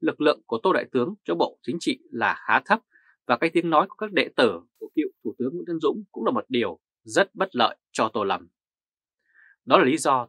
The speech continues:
tại sao có nhiều ý kiến cho rằng Bộ trưởng Tô Lâm chưa chắc đã giành chiến thắng trong việc hạ bệ Vương Đình Huệ.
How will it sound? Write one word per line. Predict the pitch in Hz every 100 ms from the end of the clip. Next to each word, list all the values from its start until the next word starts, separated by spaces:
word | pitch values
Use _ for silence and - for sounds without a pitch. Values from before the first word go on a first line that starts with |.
| -
tại | 123
sao | - 131 113 107
có | 151
nhiều | 160 98
ý | -
kiến | 117 151 165
cho | 160
rằng | 127 95 76 _ _ _ -
Bộ | 151
trưởng | - 131 107
Tô | 165
Lâm | 175 156 _ -
chưa | 147 131
chắc | 185 196
đã | -
giành | 135 92 87
chiến | - 120
thắng | 127 110 185 _ _ _
trong | - 180
việc | 147 - _
hạ | _ - 120 107
bệ | 113 - - _ -
Vương | 131 131 107
Đình | 101 -
Huệ. | 85 82